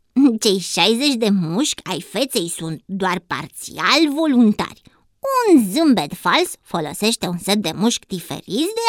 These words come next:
aceea pentru zâmbetul sincer și involuntar. <laughs> Ce interesant! Stai că mai am de spus, clipitul rapid. Cei mai rapizi mușchi ai tăi se află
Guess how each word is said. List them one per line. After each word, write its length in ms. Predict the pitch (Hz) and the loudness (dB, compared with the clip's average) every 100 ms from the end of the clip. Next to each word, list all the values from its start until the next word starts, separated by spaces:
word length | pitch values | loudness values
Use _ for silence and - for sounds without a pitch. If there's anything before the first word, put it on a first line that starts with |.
| 403 | 2
aceea 400 | - 311 277 269 | 2 2 2 2
pentru 360 | 262 240 233 | 0 0 0
zâmbetul 560 | 220 185 240 226 220 185 | -2 4 4 4 0 -2
sincer 480 | - 208 226 208 190 | -2 2 2 2 -4
și 280 | - - - - | -6 -8 -8 -2
involuntar. 800 | 208 214 180 170 175 165 185 - _ _ - 466 - | 0 0 -2 -4 -6 -6 -8 -10 _ _ -8 -8 -8
<laughs> 460 | - - - - | -10 -10 -14 -6
Ce 320 | - 180 214 | -2 0 2
interesant! 1120 | 240 214 214 - 175 147 120 - - 220 214 - - - - _ | 4 4 2 2 -4 -4 -10 -8 0 2 2 0 -10 -14 -16 _
Stai 320 | - 466 494 | -2 0 2
că 80 | 494 480 | 2 2
mai 140 | 480 523 | 2 2
am 200 | 554 392 | 0 0
de 60 | 277 | 0
spus, 340 | - 135 143 | -4 -12 -14
clipitul 600 | - 226 202 - 233 330 320 320 | -8 -4 -4 -2 -4 0 2 2
rapid. 480 | 311 - 381 233 - - - _ | 0 2 2 2 -4 -20 -20 _
Cei 340 | _ - 196 240 | _ 0 2 2
mai 240 | 320 370 285 | 2 2 2
rapizi 480 | 190 - 233 269 | 0 -2 -4 0
mușchi 360 | 208 196 240 - | 0 0 -2 -2
ai 200 | 185 - | -2 -2
tăi 300 | - 135 269 - | -6 -6 -8 -10
se 180 | - - 370 | -14 2 4
află 160 | 453 466 | 4 2